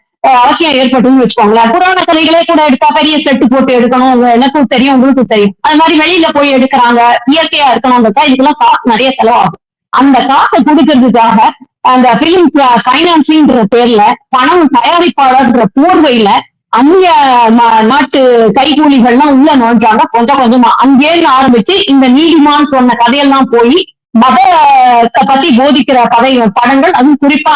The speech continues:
அந்த எந்த, எந்த இது வந்து பணம் கொடுத்தாங்களோ அவங்க மதத்தை பத்தி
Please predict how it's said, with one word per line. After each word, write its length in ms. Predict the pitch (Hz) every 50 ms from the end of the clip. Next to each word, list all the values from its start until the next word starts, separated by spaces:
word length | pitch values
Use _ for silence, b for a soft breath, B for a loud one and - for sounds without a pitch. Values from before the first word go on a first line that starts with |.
| 277 -
அந்த 420 | - 254 262 294 294 262 247 247 240
எந்த, 440 | 247 262 294 311 359 349 339 349 - _ _ _
எந்த 280 | - 285 294 311 330 359 349 339 330 302 294 285 277 277 269 269 269 269 269 262
இது 160 | 240 349 359
வந்து 220 | 311 294 285 311 -
பணம் 260 | - 277 285 330 349
கொடுத்தாங்களோ 580 | 262 311 302 - 311 311 262 262 262 285 392 554 494 -
அவங்க 380 | 208 202 240 285 294 320 285 302
மதத்தை 340 | 262 269 277 - - 285 269
பத்தி 240 | 285 - 330 320